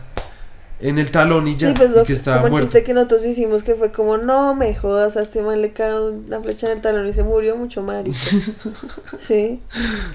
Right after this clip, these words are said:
Speaker 2: Y todo el
Speaker 1: Literal.
Speaker 2: mundo desde eso fue como, re, "No, ese Aquiles". Se las daba ahí de que era la gran verga y mire.
Speaker 1: Literal.
Speaker 2: Pero pues sí, en
Speaker 1: Eh.
Speaker 2: ese sentido sí tienes razón, es como un detalle de fina coquetería.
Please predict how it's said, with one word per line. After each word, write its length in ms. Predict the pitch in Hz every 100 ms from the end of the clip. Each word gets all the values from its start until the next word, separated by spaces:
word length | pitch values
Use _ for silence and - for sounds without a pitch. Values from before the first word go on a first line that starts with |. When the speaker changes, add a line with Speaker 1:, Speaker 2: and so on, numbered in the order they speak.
| -
Speaker 2:
Y 60 |
todo 20 | 127
el 40 |
Speaker 1:
Literal. 280 | - 170 214
Speaker 2:
mundo 240 | - 202
desde 220 | 202 196 208
eso 140 | 202
fue 120 | 202
como, 200 | 202 208
re, 140 | 202 214
"No, 100 | 381 453 453 440
ese 160 | 294 240
Aquiles". 640 | 214 - 214 208 208 220 - - - - - - 165
Se 260 | 143 - 220
las 180 | 208
daba 300 | 202 202 196 196
ahí 460 | 202 208 208 202
de 140 | 202 202
que 100 | 214
era 160 | 196
la 120 | 202
gran 260 | 208 202 190
verga 260 | 190 190 190
y 60 |
mire. 260 | 196 190 185 156 165 - - - - -
Speaker 1:
Literal. 720 | 147 143 123 139 135 127 113 - - 180 202 - - - - - - - - - - - -
Speaker 2:
Pero 160 | - 247
pues 200 | 269 269
sí, 80 | 311
en 100 | 240
Speaker 1:
Eh. 40 |
Speaker 2:
ese 120 | 240 262
sentido 320 | 294 277 254
sí 120 | 254
tienes 240 | 262 254 254
razón, 240 | 247 226
es 80 | 196
como 180 | 220 220
un 80 | 220
detalle 680 | 220 - 220 220 220 220 220
de 60 | 226
fina 280 | 226 208
coquetería. 640 | 202 208 226 220 220 196